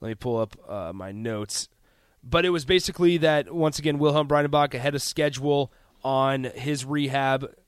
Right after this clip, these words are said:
He called Trey McGowan's and Derek Walker the heart and soul of this team, so Trey McGowan's kind of moving on. It,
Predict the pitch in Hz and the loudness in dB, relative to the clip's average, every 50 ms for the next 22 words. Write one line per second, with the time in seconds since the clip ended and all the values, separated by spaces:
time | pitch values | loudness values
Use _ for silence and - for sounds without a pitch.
0 | _ - - 139 151 139 117 151 156 151 147 143 - - - 160 160 151 139 131 | _ -16 -12 -10 -8 -4 0 2 4 4 4 2 0 -2 -2 -2 0 0 -2 -2
1 | 165 165 143 143 147 143 139 123 - - 117 135 147 156 160 160 170 185 180 - | 0 0 0 0 0 -2 -4 -8 -12 -8 -4 0 2 4 4 4 2 0 -2 -8
2 | - _ _ _ _ _ _ _ _ _ _ _ _ _ _ _ _ _ _ - | -12 _ _ _ _ _ _ _ _ _ _ _ _ _ _ _ _ _ _ -4
3 | 135 165 156 160 151 - 165 160 151 156 - 175 151 139 113 127 151 147 123 147 | -2 0 0 0 2 4 4 4 4 4 2 0 0 0 0 2 0 0 0 -2
4 | 143 - - 160 156 156 156 - - 135 143 139 139 151 135 - - - 151 151 | -6 -4 0 0 2 2 0 0 -2 -2 -2 -2 -2 -4 -4 -4 -4 -4 -2 -2
5 | 156 156 - - 143 - - 147 143 139 135 123 131 131 135 139 135 - - 139 | -2 -2 -2 -4 -6 -4 -2 -2 -2 -2 -2 -2 -2 -2 0 -2 -2 -4 -4 -4
6 | 135 131 120 - - _ _ _ _ _ - 135 151 156 156 151 147 139 143 147 | -4 -4 -6 -8 -14 _ _ _ _ _ -12 -4 0 2 2 2 2 2 2 2
7 | 151 147 151 147 143 143 | 2 2 0 0 -2 -6